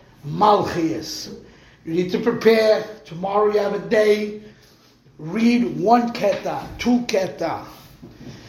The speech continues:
Have your tochenit. See how you want to bring this home.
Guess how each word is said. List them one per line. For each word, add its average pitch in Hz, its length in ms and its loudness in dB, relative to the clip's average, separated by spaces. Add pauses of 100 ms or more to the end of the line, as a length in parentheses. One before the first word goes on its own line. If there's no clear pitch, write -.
(180)
Have 196 320 2
your 220 100 2
tochenit. 226 880 2 (760)
See - 320 2
how 208 220 4
you 226 200 0
want 220 260 0
to 208 40 2
bring 190 360 -2
this 220 200 -2
home. 208 540 0